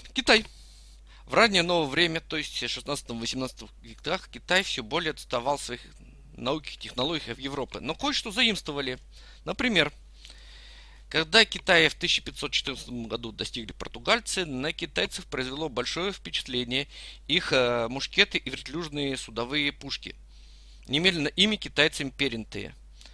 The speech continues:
Но простое копирование не помогало, и в шестнадцатом веке императорам из династии Мин пришлось обращаться к находившимся в Китае иезуитам, чтобы те помогли им приобрести в Макао пушки, необходимые для защиты страны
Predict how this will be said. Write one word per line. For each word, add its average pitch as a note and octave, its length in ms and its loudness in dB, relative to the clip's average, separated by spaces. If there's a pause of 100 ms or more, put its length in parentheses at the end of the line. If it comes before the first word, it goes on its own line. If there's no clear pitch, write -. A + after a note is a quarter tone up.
(280)
Но D3+ 120 0
простое A3+ 380 0
копирование E3 560 0
не C3 140 -4
помогало, B2 540 2 (380)
и C#3+ 140 0
в - 40 -4
шестнадцатом F3+ 460 -4
веке C#3 500 -2
императорам C#3+ 640 2
из B2+ 120 -4
династии C3+ 420 -4
Мин D3 280 -6
пришлось D#3+ 460 -8
обращаться C3+ 580 0
к - 80 -16
находившимся A#2 640 -6
в - 60 -18
Китае C3 360 -2
иезуитам, C3 500 -10 (420)
чтобы D3 320 -4
те A3 160 2
помогли C#3 480 0
им E3+ 80 -2
приобрести A#2+ 520 -4
в C3 60 -2
Макао B2 380 0
пушки, - 480 -14
необходимые A#2 540 -4
для G2+ 120 -6
защиты - 560 0 (320)
страны C3 540 0